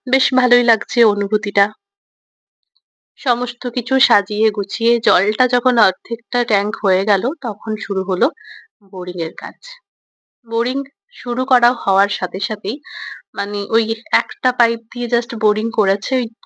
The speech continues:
কুড়ি ফুট না বারো ফুট এরকম কিছু একটা, তার মধ্যে কিন্তু বালি পাওয়া গিয়েছিল। আর বালি পাওয়া গিয়েছিল তাই সাথে সাথে এরা বোরিং এর কাজ বন্ধ করে দিয়েছিল, কারণ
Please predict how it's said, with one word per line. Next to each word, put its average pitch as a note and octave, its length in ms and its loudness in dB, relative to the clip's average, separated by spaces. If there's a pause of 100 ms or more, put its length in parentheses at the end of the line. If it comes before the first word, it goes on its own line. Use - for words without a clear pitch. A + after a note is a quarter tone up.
কুড়ি G#3+ 300 -4
ফুট A3 200 -2 (100)
না G3+ 160 2 (300)
বারো F#3+ 260 0
ফুট - 180 -8
এরকম F#3+ 380 0
কিছু G3+ 260 -10
একটা, A3 240 -6 (800)
তার A3 280 0
মধ্যে G3+ 380 -6
কিন্তু G#3 320 -4
বালি F3+ 320 0
পাওয়া E3 240 0
গিয়েছিল। F3 440 -10 (140)
আর F3 180 0 (520)
বালি F#3+ 280 -2
পাওয়া A3+ 300 4
গিয়েছিল A#3+ 520 0
তাই A#3+ 200 2 (440)
সাথে A#3 300 -2
সাথে A3+ 340 -2
এরা G#3 160 6
বোরিং G3+ 340 0
এর G#3 100 0
কাজ G3+ 260 2
বন্ধ F3+ 280 2
করে G#3 220 0
দিয়েছিল, G3 380 -4
কারণ G3 220 4